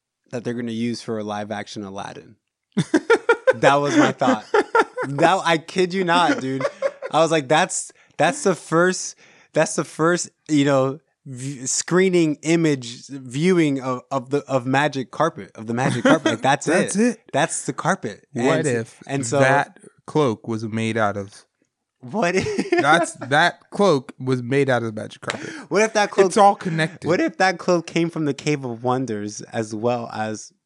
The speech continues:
Speaker 1: what?
Speaker 2: What?
Speaker 1: What?
Speaker 2: It's all connected.
Speaker 1: Of
Speaker 2: It's all,
Speaker 1: course
Speaker 2: it's
Speaker 1: it is.
Speaker 2: one world.
Speaker 1: Disney's been
Speaker 2: The
Speaker 1: doing this.
Speaker 2: ancient
Speaker 1: <laughs>
Speaker 2: one, the ancient one got that from Aladdin.
Speaker 1: Yes.
Speaker 2: Ancient one is really
Speaker 1: A
Speaker 2: Aladdin
Speaker 1: genie.
Speaker 2: and
Speaker 1: <laughs>
Speaker 2: Jasmine's,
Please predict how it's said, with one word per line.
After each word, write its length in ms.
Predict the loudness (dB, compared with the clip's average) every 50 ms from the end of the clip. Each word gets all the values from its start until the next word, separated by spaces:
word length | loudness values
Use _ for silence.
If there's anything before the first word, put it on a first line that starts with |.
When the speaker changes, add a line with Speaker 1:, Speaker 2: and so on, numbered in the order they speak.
| _ -20 _ _ _ _
Speaker 1:
what? 560 | -12 -6 -6 -4 -4 -6 -8 -12 -14 -16 -14 -12
Speaker 2:
What? 520 | -8 -4 -4 -4 -4 -4 -8 -12 -14 -16 -14
Speaker 1:
What? 100 | -6 -2
Speaker 2:
It's 160 | -2 0 2
all 160 | 2 2 2 2
connected. 560 | 0 -2 -2 -2 -4 -6 -8 -12 -14 -12 -6
Speaker 1:
Of 240 | -4 -2 -2 -2 -4
Speaker 2:
It's 160 | -6 -2 2
all, 80 | 4 4
Speaker 1:
course 100 | 4 4
Speaker 2:
it's 160 | 0 -2 0
Speaker 1:
it 40 | 0 2
is. 40 |
Speaker 2:
one 240 | 2 2 2 2 2
world. 420 | 2 2 2 2 0 -4 -8 -12 -12 -4 0
Speaker 1:
Disney's 460 | 0 0 0 2 2 2 2 0 0
been 220 | 0 0 0 2 4
Speaker 2:
The 60 | 4 4 4
Speaker 1:
doing 40 | 6
this. 320 | 4 4 4 4 4 4
Speaker 2:
ancient 180 | 2 4 4 4
Speaker 1:
<laughs> 80 | 4 4
Speaker 2:
one, 140 | 4 2 2 0 0 -2
the 80 | 0 2
ancient 440 | 2 2 2 2 0 -4 -4 -2
one 320 | 0 0 0 0 -2 -4 -2
got 320 | 0 0 0 0 0 -2
that 340 | 0 0 0 0 -2 -10 -12
from 260 | -4 -2 0 0 0
Aladdin. 520 | 0 -2 -2 -2 -2 -2 -2 -4 -4 -6 -6 -8 -8 -8 -10 -10 -12 -12 -14 -14 -16 _
Speaker 1:
Yes. 300 | -8 -2 2 4 4 6
Speaker 2:
Ancient 180 | 4 2 2 2
one 220 | 2 2 2 0
is 160 | -2 -4 -4
really 560 | -4 0 2 2 4 4 4 2 2 2 2 2
Speaker 1:
A 60 | 0
Speaker 2:
Aladdin 540 | 2 4 4 6 6 6 6 6 4 4 4
Speaker 1:
genie. 220 | 4 4 4 4 4
Speaker 2:
and 80 | 4
Speaker 1:
<laughs> 20 | 6
Speaker 2:
Jasmine's, 680 | 6 6 8 6 4 4 2 2 0 0 0 -2 -4